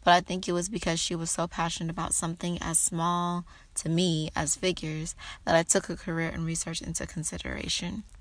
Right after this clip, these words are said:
She was my mentor before then, but after that moment, I started to seek her for mentorship a lot more.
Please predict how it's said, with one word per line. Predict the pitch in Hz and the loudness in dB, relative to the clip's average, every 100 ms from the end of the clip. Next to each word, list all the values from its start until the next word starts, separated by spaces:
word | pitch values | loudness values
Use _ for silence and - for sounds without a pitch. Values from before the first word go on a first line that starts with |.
| - | -8
She | - - | 2 4
was | 254 | 6
my | 254 | 6
mentor | 226 208 208 240 | 6 4 2 2
before | 208 175 - 180 | 2 2 2 2
then, | 180 208 220 196 | 4 4 4 8
but | 185 | 8
after | 175 - 185 | 8 4 4
that | 175 - | 6 6
moment, | 170 175 170 170 | 4 2 4 4
I | 165 | 4
started | 175 175 165 | 2 2 0
to | - | -4
seek | 160 - | -4 -2
her | 165 156 | 0 0
for | 165 - | -2 -2
mentorship | 165 165 165 165 - 151 | 0 0 0 -2 -2 -2
a | 160 | -2
lot | 156 - | 0 -2
more. | 165 165 165 156 208 | 0 0 0 -4 -8